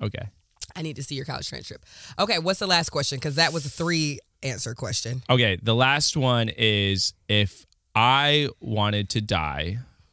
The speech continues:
Speaker 1: how would you go about killing me?
Speaker 2: I mean, there's kind of, like, no wrong answer. That, that's not a specific
Speaker 1: There's a specific way I would like to die. If I wanted to be euthanized, how would it be? We watched a documentary about it.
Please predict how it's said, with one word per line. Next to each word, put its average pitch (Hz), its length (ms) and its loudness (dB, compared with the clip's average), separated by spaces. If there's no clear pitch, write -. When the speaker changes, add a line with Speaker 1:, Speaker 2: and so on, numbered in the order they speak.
Speaker 1:
how 101 340 0
would 107 160 -2
you 101 140 -2
go 90 180 0
about 82 260 -4
killing 58 320 -8
me? 71 220 -12
Speaker 2:
I 175 60 -2
mean, 185 300 2
there's 190 200 -2
kind 240 160 2
of, 220 60 -2
like, 175 140 0
no 170 140 2
wrong 160 260 0
answer. - 420 -6
That, 233 320 0
that's 269 200 0
not 381 140 2
a 339 40 -2
specific 262 160 -2
Speaker 1:
There's 151 240 6
a 165 80 4
specific 151 540 2
way 117 280 4
I 104 200 2
would 104 160 0
like 92 220 2
to 92 100 -2
die. 82 260 0
If 80 140 -4
I 90 120 2
wanted 92 320 -2
to 101 80 -2
be 90 240 -2
euthanized, 80 420 -6
how 76 200 -8
would 76 100 -6
it - 80 -14
be? 55 220 -12
We 110 100 4
watched 120 240 6
a 127 60 0
documentary 90 560 0
about 62 240 -10
it. - 160 -14